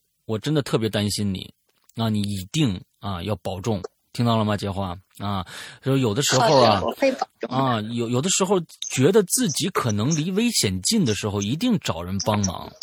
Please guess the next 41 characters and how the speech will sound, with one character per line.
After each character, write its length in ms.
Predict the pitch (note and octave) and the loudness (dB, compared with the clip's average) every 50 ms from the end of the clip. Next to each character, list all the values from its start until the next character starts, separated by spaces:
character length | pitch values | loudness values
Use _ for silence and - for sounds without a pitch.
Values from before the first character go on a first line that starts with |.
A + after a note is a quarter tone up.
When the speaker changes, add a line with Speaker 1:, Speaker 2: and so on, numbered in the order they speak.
| - - _ _ _ - | -8 -8 _ _ _ -4
Speaker 1:
一 80 | - | -2
定 140 | D#3+ F3 A3+ A3 | 0 0 2 2
要 80 | E3 | 0
记 180 | C#3 - - F#3 | 0 0 -2 -2
住 80 | D3 C3 | -2 -2
这 140 | A#2 D3+ | 0 0
一 100 | C#3 A#2 | 0 0
点， 180 | G#2 G2 F#2+ G2 - | 0 -2 -4 -4 -4
找， 180 | - A2 F#2 F2 | -4 -4 -4 -4
一 160 | G#2+ A2+ C3 | -4 -6 -6
定 180 | D#3+ - A3+ A3 | -4 -2 0 0
要 120 | F3+ B2 | 2 2
找 200 | A2+ - G2+ E2+ | 0 0 -2 -2
人 180 | F2 F#2+ F#2+ G2+ G2 | -2 -4 -4 -4 -2
帮 180 | - A2+ A2+ | -2 -2 -2
忙。 320 | A#2+ G#2+ F2+ E2+ F2+ G2 - - _ _ _ _ _ _ _ _ _ _ _ _ - - - - - - - - - - - - | -2 -4 -4 -6 -8 -10 -12 -16 _ _ _ _ _ _ _ _ _ _ _ _ -20 -20 -20 -18 -18 -18 -18 -18 -20 -20 -8 -2
啊， 120 | A#2 B2+ | 0 0
我， 220 | B2+ A2 A#2+ C3+ | 0 0 -2 -2
我 120 | C#3 D3 D3 | -2 0 2
觉 80 | - | 2
得 60 | C4+ C#4+ | 4 4
你 140 | B3+ C#3+ | 4 4
是 120 | - - A3+ | 4 2 0
一 60 | A3 | 0
个， 100 | G3+ G#3+ | 0 0
一 120 | D#3 C#3+ | 0 0
定 160 | F#3 C4 C#4 A3+ | 0 0 0 0
是 100 | - G3 | 0 -2
一 60 | D#3 | -2
个 40 | D#3+ | 0
非 200 | - - G#3+ A3 | 2 4 4 4
常 160 | - - B2+ | 2 0 0
非 100 | A#2+ C3 | 0 0
常 140 | A2+ A2 A2+ | 0 0 0
善 180 | - - C3+ G#2 | 0 0 0 0
良 160 | F#2+ F#2 F#2 | 0 -2 -4
的 80 | F#2+ | -6
一 60 | F#2 F#2 | -6 -8
个 80 | G2 | -8
姑 240 | F2+ - F#2+ F#2+ F#2+ | -8 -8 -8 -8 -8
娘。 240 | F2 - - - | -8 -10 -12 -16